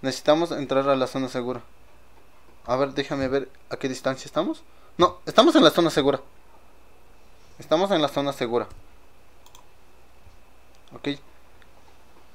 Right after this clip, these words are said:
Vamos a correr. Alguien tomó un coche. Solo no necesita irse.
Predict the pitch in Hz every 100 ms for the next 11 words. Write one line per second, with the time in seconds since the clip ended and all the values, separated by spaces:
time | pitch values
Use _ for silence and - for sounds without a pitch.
0 | - 117 123 120 - 117 135 - - -
1 | - - - - - - - - - -
2 | - - - - - - - - - 135
3 | 151 160 151 147 156 156 156 139 - -
4 | - - - 165 190 - 143 147 147 139
5 | 131 135 147 139 - - - - - -
6 | 135 135 - 156 156